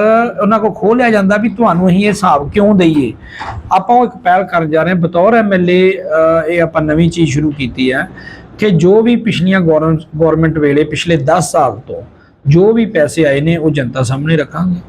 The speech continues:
ਪਹਿਲਾ ਸਾਡਾ ਫੇਸ ਇਹ ਰਹੂਗਾ ਕਿ ਜਿੰਨੇ ਪੈਸੇ ਆਏ ਨੇ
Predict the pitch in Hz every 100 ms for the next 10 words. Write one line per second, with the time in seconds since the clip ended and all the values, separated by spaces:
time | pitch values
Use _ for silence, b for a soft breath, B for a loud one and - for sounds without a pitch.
0 | B B B - 220 247 240 190 175 175
1 | 165 151 180 175 180 185 175 170 165 170
2 | 170 175 170 185 151 131 131 180